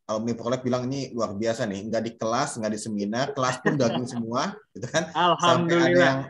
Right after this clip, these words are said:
Speaker 1: along sampai jam dua belas malam itu bertahan karena memang kita itu, eh, saya pribadi itu kita sadar lah, kita kan malah secara ikhlas lah gitu ya.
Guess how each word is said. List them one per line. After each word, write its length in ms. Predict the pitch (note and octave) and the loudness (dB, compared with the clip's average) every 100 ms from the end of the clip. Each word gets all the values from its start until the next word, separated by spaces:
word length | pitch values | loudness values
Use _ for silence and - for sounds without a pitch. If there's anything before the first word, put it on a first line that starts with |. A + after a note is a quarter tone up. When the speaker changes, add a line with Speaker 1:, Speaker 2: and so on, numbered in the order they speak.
| - _ | -12 _
Speaker 1:
along 400 | C3+ C3 C#3+ F3 | -2 2 2 2
sampai 320 | F3+ C#3 B2+ | -2 -2 0
jam 160 | B2 B2+ | 0 2
dua 240 | B2 B2+ | 2 2
belas 240 | A#2 B2+ B2+ | 4 2 2
malam 400 | A#2+ A2 C#3 C3+ | 0 2 0 -2
itu 80 | C#3+ | -2
bertahan 560 | B2 A#2 A#2 A2 D3+ | -2 -2 -2 0 -2
karena 240 | C#3+ B2+ B2 | -2 -4 -2
memang 400 | A#2+ C#3+ F3 F3 _ _ _ _ _ | -2 -2 -2 -4 _ _ _ _ _
kita 320 | C#3 C3+ D3 | -6 -2 0
itu, 340 | C3 C3+ E3+ G3+ G3+ G3+ G3 - - | 0 -4 -2 0 0 0 0 -4 -6
eh, 280 | B2+ B2 - - _ | -2 -2 -4 -10 _
saya 480 | - - - F#3 F3 | -14 -10 0 0 2
pribadi 320 | F3+ F3+ F#3 | 2 4 4
itu 120 | G#3+ A#3+ - - - - | 2 0 -2 -8 -16 -8
kita 220 | F3 G3+ | -2 0
sadar 240 | F3 D#3+ | 2 2
lah, 160 | D#3 - | 2 0
kita 240 | D#3 F#3 | -2 -2
kan 160 | F3 D#3+ C#3 | -2 -2 -2
malah 240 | C#3 F3+ | -2 0
secara 400 | F3 D#3+ C3+ C#3 - _ _ | -2 -2 0 -2 -6 _ _
ikhlas 400 | - - F3+ D3 | -10 -2 0 0
lah 160 | D#3 B2+ | 0 0
gitu 160 | A2+ A2 | -2 -2
ya. 160 | B2+ | -4